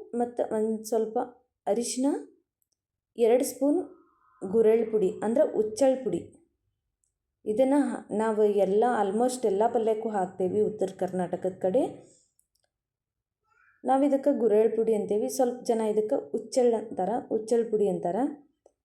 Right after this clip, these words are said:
ಈಗ ಒಂದ್ಸಲ ಮಿಕ್ಸ್ ಮಾಡ್ಕೊಂಡು ಈಗ ಇದಕ್ಕೆ ನೀರು ಹಾಕ್ಬೇಕು. ಸ್ವಲ್ಪ ನೀರು ಹಾಕಿ ನೀರೆಲ್ಲ ಖಾಲಿ ಆಗುವವರೆಗೂ ಇದನ್ನು ನಾವು ಕುದಿಸ್ಕೋಬೇಕು. ನೀರು ಹಾಕಿದ ಮ್ಯಾಗೆ ರುಚಿ ನೋಡ್ಕೊರಿ ಒಂದ್ಸಲಿ,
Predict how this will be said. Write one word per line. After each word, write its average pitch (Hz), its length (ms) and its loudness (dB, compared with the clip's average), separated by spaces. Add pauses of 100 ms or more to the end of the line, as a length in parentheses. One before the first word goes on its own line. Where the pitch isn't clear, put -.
(120)
ಈಗ 226 180 0 (120)
ಒಂದ್ಸಲ 220 420 0
ಮಿಕ್ಸ್ 214 280 -4
ಮಾಡ್ಕೊಂಡು 196 580 -2 (840)
ಈಗ 269 220 0 (220)
ಇದಕ್ಕೆ 262 320 0 (280)
ನೀರು 269 220 2
ಹಾಕ್ಬೇಕು. 208 500 -2 (1700)
ಸ್ವಲ್ಪ 262 340 -2 (200)
ನೀರು 240 320 0
ಹಾಕಿ 220 400 -4 (420)
ನೀರೆಲ್ಲ 262 500 2 (140)
ಖಾಲಿ 220 280 0 (200)
ಆಗುವವರೆಗೂ 196 580 0 (120)
ಇದನ್ನು 220 380 0
ನಾವು 202 240 0 (120)
ಕುದಿಸ್ಕೋಬೇಕು. 214 760 -2 (840)
ನೀರು 294 260 4
ಹಾಕಿದ 285 340 0
ಮ್ಯಾಗೆ 262 240 2 (120)
ರುಚಿ 233 320 0
ನೋಡ್ಕೊರಿ 196 480 0
ಒಂದ್ಸಲಿ, 185 380 -2